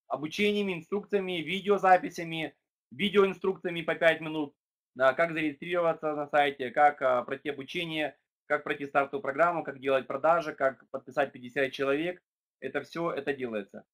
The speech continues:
Мы это делаем внутри своей организации бесплатно.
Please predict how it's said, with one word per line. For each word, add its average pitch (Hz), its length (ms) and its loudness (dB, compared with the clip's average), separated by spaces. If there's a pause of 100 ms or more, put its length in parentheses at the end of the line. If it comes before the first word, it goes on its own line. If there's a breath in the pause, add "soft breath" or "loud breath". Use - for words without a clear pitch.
(140)
Мы 175 140 -2
это 202 140 0
делаем 156 460 2
внутри 180 580 -6 (220)
своей 151 520 -2
организации 139 720 0
бесплатно. 107 640 -6